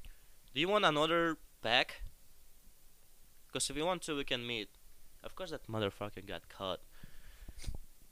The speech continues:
So we come up to the place next day, and it's about sixty people of us.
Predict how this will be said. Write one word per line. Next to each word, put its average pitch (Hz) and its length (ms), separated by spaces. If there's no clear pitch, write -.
So 147 220
we 151 100
come 156 300
up 147 260
to 131 80
the 135 140
place 120 500
next 123 320
day, 123 460
and 107 440
it's - 120
about 123 480
sixty - 480
people 117 420
of 110 140
us. 117 440